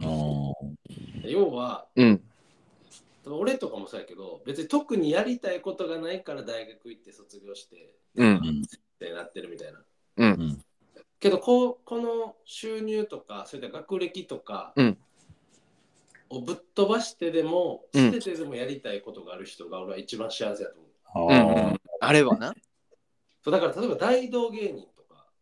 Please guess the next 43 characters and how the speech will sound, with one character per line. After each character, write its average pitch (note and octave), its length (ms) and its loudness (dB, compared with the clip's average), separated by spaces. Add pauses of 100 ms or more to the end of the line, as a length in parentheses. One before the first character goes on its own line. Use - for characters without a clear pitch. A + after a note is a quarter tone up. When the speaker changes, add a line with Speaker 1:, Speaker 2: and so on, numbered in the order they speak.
(100)
Speaker 1:
は F#2+ 220 -2
い - 20 0
は D2+ 60 -2
い。 - 60 -12 (1300)
Speaker 2:
俺。 - 0 -
で、 C#3+ 220 -8 (120)
一 A3 180 -10
見 B3+ 300 0
絶 G3+ 280 -2
対、 F3+ 420 -2 (300)
な - 200 -2
ん G#2+ 80 -16
か、 - 160 -16 (840)
安 D3 200 -8
定 C#3+ 220 -4
し - 240 -14
た F#2+ 360 -8
収 A2 300 -10
入 G#2+ 220 -8
と F#2+ 160 -12
か、 - 340 -20 (280)
Speaker 1:
う G#2+ 40 6
ん G2+ 40 10
う - 20 10
ん F#2 40 10
う - 20 4
ん。 E2 40 4
Speaker 2:
職 D#2+ 180 -2 (120)
業 D2+ 80 -2 (100)
じ - 100 -16
ゃ - 20 -14
な F2 160 -10
い - 60 -16 (100)
人 - 200 -14 (520)
Speaker 3:
う A2+ 60 -8
ん。 F2+ 200 -10 (640)
Speaker 2:
と G#2 80 -4
か G2+ 80 2
見 G2+ 100 -2
た G2+ 120 -4
と F2+ 80 -6
き F2+ 120 -12
に、 F2+ 320 -8